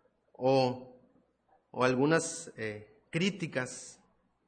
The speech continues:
Sin embargo, siempre va a haber una oposición, ¿verdad? Pero quizá usted dice, "Bueno, yo no he enfrentado nada de esto, yo, pues, estoy,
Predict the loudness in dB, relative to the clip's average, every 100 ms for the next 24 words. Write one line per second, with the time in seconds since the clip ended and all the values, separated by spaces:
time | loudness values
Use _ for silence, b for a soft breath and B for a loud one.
0 | _ _ _ _ 0 10 12 12 10 10
1 | 8 6 10 10 10 6 -4 -18 -20 -4
2 | 2 4 4 4 2 0 -2 -4 -4 -2
3 | -2 -4 -8 -10 -14 _ b b b 6
4 | 6 10 10 12 10 10 12 12 12 12
5 | 12 10 10 12 12 12 12 12 12 10
6 | 8 4 2 2 0 -14 -20 -14 -4 -2
7 | -2